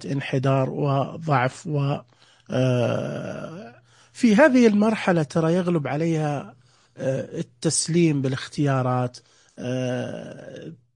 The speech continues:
تجعل كثير من الناس يشاركونك القرار، آه، تبدأ تقل نزعتك إلى حب المشاكل و، آه، التدخل في شؤون الناس،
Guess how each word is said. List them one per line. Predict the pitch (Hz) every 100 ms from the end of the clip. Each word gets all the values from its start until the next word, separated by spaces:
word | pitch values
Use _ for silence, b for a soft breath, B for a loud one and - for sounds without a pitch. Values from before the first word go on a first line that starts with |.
| _ _
تجعل | 180 165 151 156
كثير | - 156 180 190 160
من | 151
الناس | 143 147 143 -
يشاركونك | 127 147 135 127 147 139 127
القرار، | 131 - 135 131 131 131 - b b b -
آه، | 135 135
تبدأ | 139 196 170 156 170 165 - b b b -
تقل | 160 202 202 175
نزعتك | 170 151 143 - 143 -
إلى | 143 135 131
حب | - 160 135 139
المشاكل | 139 131 - 143 131 - 135 131
و، | 135 135 131 135 B B B -
آه، | 120 120 113
التدخل | 139 147 139 151 - 143
في | 131 143 135
شؤون | - 110 147 139
الناس، | 135 139 135 131 -